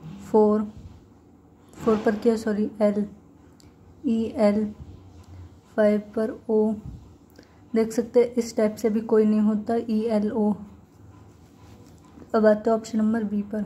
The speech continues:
Option number बी में क्या, Second पर पी ओ, फ़ोर पर L, one पर आई, सिक्स सी, थ्री पर ई।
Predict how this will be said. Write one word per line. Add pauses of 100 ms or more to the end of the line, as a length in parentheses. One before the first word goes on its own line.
Option
number
बी
में
क्या, (840)
Second
पर
पी (1040)
ओ, (580)
फ़ोर
पर (640)
L, (560)
one
पर (120)
आई, (1500)
सिक्स
सी, (840)
थ्री
पर
ई।